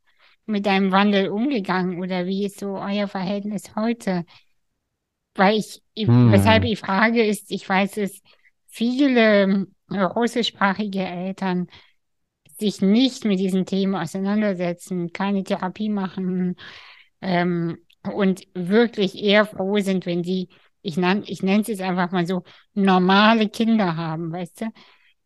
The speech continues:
Speaker 1: Und ich
Speaker 2: Ja.
Speaker 1: hab da, ich hab das Glück, dass meine Schwester, äh, sie ist sechzehn und die hat übrigens deinen Kakao auch schon getrunken. Ich hab mit ihr,
Speaker 2: Yes.
Speaker 1: mit ihr auch schon mal eine Zeremonie gemacht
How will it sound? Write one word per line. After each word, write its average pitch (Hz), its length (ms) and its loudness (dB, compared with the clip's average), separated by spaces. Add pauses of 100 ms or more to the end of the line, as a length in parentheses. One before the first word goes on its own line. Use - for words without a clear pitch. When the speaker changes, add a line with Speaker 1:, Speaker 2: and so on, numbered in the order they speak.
(260)
Speaker 1:
Und 185 320 -2
ich 113 140 6
Speaker 2:
Ja. 110 60 8
Speaker 1:
hab - 200 -2
da, 214 120 2
ich 214 200 0
hab 233 140 2
das 208 280 0
Glück, 254 340 2
dass 196 220 -4
meine 190 380 0
Schwester, 226 640 -4 (640)
äh, 196 180 -2
sie 196 260 0
ist 190 120 -2
sechzehn 220 800 -2 (100)
und 196 160 2
die 208 120 2
hat 214 120 0
übrigens 208 500 -2
deinen 196 200 -2
Kakao 185 480 -4
auch 208 60 -6
schon 180 240 -6
getrunken. 208 680 -6 (440)
Ich 202 180 -6
hab 202 160 -4
mit 202 220 0
ihr, 214 420 2
Speaker 2:
Yes. - 20 -20 (320)
Speaker 1:
mit 208 200 2
ihr 202 400 2
auch 214 100 2
schon 208 200 -4
mal 185 160 0
eine 185 240 -2
Zeremonie 208 600 0
gemacht 247 460 -2